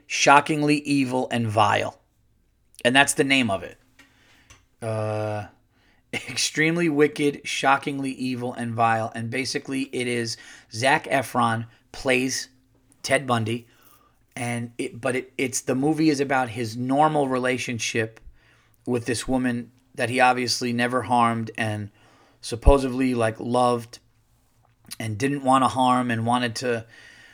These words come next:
you know, just have a family with and marry and, like, and, and then while they're together, he's doing all the shit that he's doing. And she's seeing it on the news, and he's going, "I would never do these things.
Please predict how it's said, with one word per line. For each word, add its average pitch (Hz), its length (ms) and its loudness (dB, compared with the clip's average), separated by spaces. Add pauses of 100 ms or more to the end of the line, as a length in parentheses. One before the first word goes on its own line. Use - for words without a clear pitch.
(340)
you 135 120 -2
know, 113 320 -2 (400)
just - 280 -6 (200)
have 120 180 -2
a 101 40 -6
family 139 440 0
with 131 260 0
and 113 180 -2
marry 127 520 4
and, 110 180 -4
like, 107 320 -6
and, 117 260 -8
and 117 220 -6
then 123 380 -4 (300)
while 131 260 6
they're 135 200 2
together, 127 680 4 (560)
he's 123 220 -6
doing 135 300 4
all 131 160 4
the 120 100 -4
shit 117 320 -4
that 127 60 -4
he's 117 180 -2
doing. 117 400 0 (720)
And 120 160 -4
she's - 300 0
seeing 147 300 0
it 139 80 0
on 127 160 0
the 123 60 -4
news, 135 500 4 (500)
and 123 140 -4
he's 127 180 -4
going, 123 260 -2
"I 127 100 2
would 139 140 -2
never 135 280 -2
do 139 200 0
these 135 260 0
things. 131 460 -4